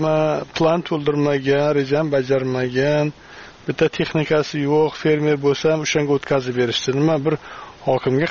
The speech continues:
qarindoshchiligi bormi uni? Tanishchiligi bormi?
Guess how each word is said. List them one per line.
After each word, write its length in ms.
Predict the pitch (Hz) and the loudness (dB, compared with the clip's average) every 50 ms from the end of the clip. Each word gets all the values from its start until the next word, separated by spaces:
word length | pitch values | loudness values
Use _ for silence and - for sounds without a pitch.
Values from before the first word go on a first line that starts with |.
| - | 0
qarindoshchiligi 760 | 151 139 135 131 127 117 113 - - - 113 107 113 127 151 165 175 | 0 2 2 0 0 -2 -2 -2 -2 -4 -4 -2 -2 -2 0 2 2
bormi 240 | 165 156 151 147 139 139 135 | 2 2 2 0 0 2 2
uni? 160 | 131 131 131 131 - - - - - - - - - - - - | 2 0 -2 -4 -8 -16 -20 -20 -20 -20 -20 -20 -20 -20 -8 -2
Tanishchiligi 580 | - 165 156 135 - - - 110 107 110 117 135 156 160 | 0 2 2 2 0 -2 -4 -4 -4 -2 -2 0 2 2
bormi? 320 | 160 151 147 139 131 | 2 2 0 -2 -2